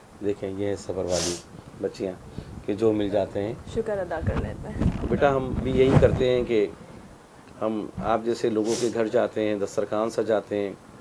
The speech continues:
Speaker 1: और अल्लाह भी फरमा रहा है कि जाएं, ऐसे लोगों के साथ बैठें, अपने उनके दुख दर्द बांटें, उनके साथ अफ्तारी करें ताकि उनको एहसास हो कि हमारे को पूछने वाला इस माशरे के अंदर इस ज़माने में कोई ना कोई है।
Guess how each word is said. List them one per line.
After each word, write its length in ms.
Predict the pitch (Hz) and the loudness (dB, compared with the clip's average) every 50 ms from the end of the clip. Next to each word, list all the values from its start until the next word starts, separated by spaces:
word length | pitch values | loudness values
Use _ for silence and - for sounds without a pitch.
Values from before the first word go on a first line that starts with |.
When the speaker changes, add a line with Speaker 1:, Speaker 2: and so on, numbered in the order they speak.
| - - - - - - - - - - - | -20 -20 -20 -20 -20 -20 -20 -20 -20 -10 -4
Speaker 1:
और 100 | - 110 | 0 0
अल्लाह 220 | 113 117 113 127 131 | 2 4 4 4 4
भी 120 | 127 147 139 | 4 0 0
फरमा 320 | - 131 117 113 110 110 | 2 2 2 4 4 4
रहा 120 | 113 120 120 | 4 4 4
है 160 | 120 120 120 | 4 2 2
कि 240 | 117 - 113 107 98 - - - - - - - - - - - 113 | 0 0 0 0 0 -2 -4 -10 -18 -20 -20 -20 -20 -20 -14 -12 -2
जाएं, 460 | 104 113 110 110 117 120 117 107 90 - - - - - - - - - - - | 2 4 6 6 6 4 2 0 -2 -4 -10 -18 -20 -20 -20 -20 -20 -14 -4 -2
ऐसे 240 | 107 110 - - | -2 0 2 4
लोगों 280 | 120 113 110 107 117 113 | 6 6 6 6 4 4
के 100 | 107 120 | 2 0
साथ 200 | 107 - 110 107 101 | 2 4 2 2 4
बैठें, 420 | 98 107 101 101 120 120 113 107 | 4 2 2 4 2 0 0 0
अपने 220 | 101 - - 104 110 | -2 -2 -4 -4 -4
उनके 260 | 113 113 - - 120 | -4 -2 -2 -2 0
दुख 180 | 101 113 - - - - - - 104 | 0 0 0 -2 -6 -14 -14 2 4
दर्द 160 | 117 113 107 | 4 4 8
बांटें, 420 | 110 117 107 98 - 117 107 101 92 - - - - - - - - - - - - - - - - - - | 8 8 8 8 6 4 2 2 0 -6 -14 -20 -20 -20 -20 -20 -20 -20 -20 -20 -20 -20 -20 -20 -20 -12 -10
उनके 180 | - 107 98 113 | -6 -2 -2 0
साथ 220 | - - 110 101 113 | 2 2 4 4 2
अफ्तारी 380 | 107 - - 110 110 117 127 | 2 4 6 6 6 6 6
करें 240 | 117 120 117 110 113 104 | 4 4 4 4 6 4
ताकि 260 | 113 104 104 - 120 | 4 4 4 2 0
उनको 220 | 113 113 110 123 113 | 0 2 4 6 6
एहसास 400 | 110 107 - 131 123 131 131 - | 6 8 8 8 8 8 8 6
हो 80 | 113 104 101 - - - - - - - - - - - - - - | 2 0 0 -4 -12 -20 -20 -20 -20 -20 -20 -20 -20 -20 -20 -6 -2
कि 80 | 117 113 | -2 0
हमारे 360 | 110 113 110 107 110 113 113 113 - - - - - - - - - | 2 4 4 6 6 6 4 2 -2 -10 -20 -20 -20 -20 -20 -20 -4
को 80 | - 131 | -2 -2
पूछने 340 | 117 123 127 120 117 120 123 117 | 0 2 0 0 0 2 4 4
वाला 220 | 107 101 104 107 | 6 6 6 6
इस 160 | 107 107 - - | 4 4 2 0
माशरे 320 | 104 104 - - 107 107 104 | 0 0 0 2 0 0 2
के 100 | - 104 | 2 0
अंदर 240 | 98 101 98 101 104 | 0 0 0 0 0
इस 80 | 98 | 0
ज़माने 340 | 95 104 98 98 95 101 101 | 0 -2 0 0 -2 -2 -2
में 120 | 98 98 95 | -2 -2 -2
कोई 140 | 98 95 95 | -2 -2 -2
ना 120 | 90 87 | -4 -6
कोई 160 | 85 - 85 85 | -6 -8 -6 -6
है। 140 | 92 87 | -6 -6